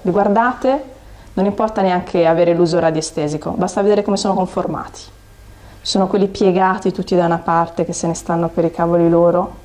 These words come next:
mm? Che entrare in sintonia con quelli non è semplice.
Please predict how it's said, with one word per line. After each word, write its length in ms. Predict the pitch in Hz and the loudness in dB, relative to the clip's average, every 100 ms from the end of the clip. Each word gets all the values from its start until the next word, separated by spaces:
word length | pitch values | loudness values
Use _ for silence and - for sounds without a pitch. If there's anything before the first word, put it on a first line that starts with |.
| - - - - | -20 -20 -20 -8
mm? 140 | 190 208 - - - - - - - | -6 -6 -8 -20 -20 -18 -20 -12 -4
Che 60 | |
entrare 280 | 175 185 175 | -2 2 2
in 80 | 180 | 2
sintonia 440 | - 180 185 180 | 0 0 2 0
con 120 | 175 175 | 0 -4
quelli 300 | - 170 170 | 0 2 2
non 160 | 160 | 2
è 80 | 160 | -2
semplice. 640 | - - - - - - | -4 -8 -8 -12 -10 -10